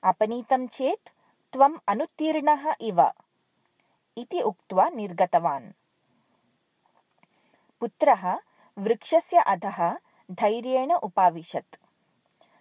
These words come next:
घण्टाः अतीताः। कुतश्चित् शृगालरवः श्रुतः। अन्यतः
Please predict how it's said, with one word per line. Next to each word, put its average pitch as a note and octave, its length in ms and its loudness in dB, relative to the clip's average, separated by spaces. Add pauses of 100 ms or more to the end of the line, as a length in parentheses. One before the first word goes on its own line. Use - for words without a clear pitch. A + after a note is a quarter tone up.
(140)
घण्टाः A#3 680 2 (140)
अतीताः। F3+ 720 0 (1080)
कुतश्चित् A#3 600 0 (320)
शृगालरवः A3+ 960 4
श्रुतः। F3+ 520 -2 (960)
अन्यतः G3 720 0